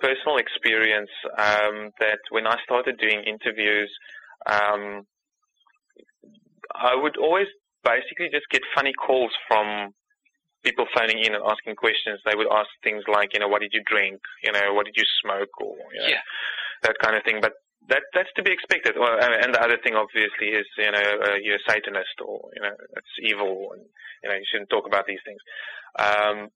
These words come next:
Speaker 1: and then I sort of eventually made peace with that and, uh, realized that,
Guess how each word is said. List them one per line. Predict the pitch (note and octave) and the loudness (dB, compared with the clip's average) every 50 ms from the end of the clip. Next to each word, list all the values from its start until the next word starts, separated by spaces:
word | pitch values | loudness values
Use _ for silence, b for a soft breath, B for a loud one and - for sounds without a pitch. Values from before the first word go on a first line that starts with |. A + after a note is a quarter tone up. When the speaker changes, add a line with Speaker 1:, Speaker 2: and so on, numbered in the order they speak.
| - | -6
Speaker 1:
and | - A#2 A#2 | -6 -2 0
then | C3 D3 E3+ D#3+ - - | 0 -2 -2 -6 -6 -2
I | - D3 D3 D3+ D3+ - | 0 2 2 2 0 0
sort | F#3 F#3 | 0 0
of | F3+ F3 D#3 | 0 0 -2
eventually | D3 C3 B2 C3+ C#3 C3+ - C#3+ B2+ | -2 0 0 0 0 0 -2 0 0
made | A#2+ A#2 A2+ - | 0 0 0 -2
peace | - C3+ B2+ B2+ - | -2 -2 -2 0 0
with | - A#2 G#2 | -2 0 2
that | A2 G#2+ A2 - - - - | 2 2 0 -2 -6 -6 -2
and, | A2 A2 G#2+ G#2+ G#2+ G#2+ G#2 | 0 0 0 0 -2 -2 0
uh, | A2 G#2+ G#2 | 0 0 2
realized | G#2 G#2+ A2+ A#2+ B2+ A#2+ A2 G#2+ - | 2 2 2 2 2 2 2 0 0
that, | - A2 G#2 | -2 -2 -2